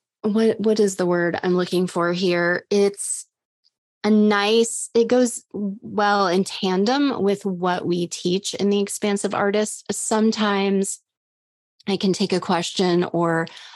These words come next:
a topic and go a little bit deeper on the explanation, the inspiration, a story attached to it here on the podcast.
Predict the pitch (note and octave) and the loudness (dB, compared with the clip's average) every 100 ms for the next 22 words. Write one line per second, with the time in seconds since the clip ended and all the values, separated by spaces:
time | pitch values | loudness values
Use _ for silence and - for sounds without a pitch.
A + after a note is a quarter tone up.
0 | - F#3+ F#3 - E3+ E3 F3 E3+ - - | -6 -4 -2 -2 -2 0 -2 -2 -6 -20
1 | _ _ _ _ _ G3 F#3 F3+ F3 F3 | _ _ _ _ _ 0 2 2 2 4
2 | E3+ E3+ - _ - F#3+ F#3+ F#3 F3 - | 4 0 -4 _ -6 0 0 0 -2 -4
3 | - - F#3 F#3+ B3 C#4 D4+ F3 G3 G3 | -6 -4 -2 0 0 2 2 2 2 2
4 | - F#3 - G3 G#3 B3+ B3 A#3+ A3+ A3 | 0 -8 -4 0 2 2 0 0 2 2
5 | G#3 - F#3+ F3+ F3+ F3+ - F#3 F#3+ A3 | 0 -2 -4 -2 -2 -2 -4 -2 2 2
6 | G#3+ G#3+ G3+ G3 G3 F#3 F3+ - F3 F3 | 2 0 0 0 0 -2 -6 -4 -2 0
7 | F3 E3+ E3 G#3 G3+ - - G#3 F#3 - | 2 0 -2 -2 -2 -4 -6 -2 -2 -2
8 | - F#3+ F3 F3 D#3+ F3 - F3 F3+ G3+ | -4 -2 -2 -2 -2 -2 -2 -2 -2 -2
9 | C4 C4+ - | -2 -2 -4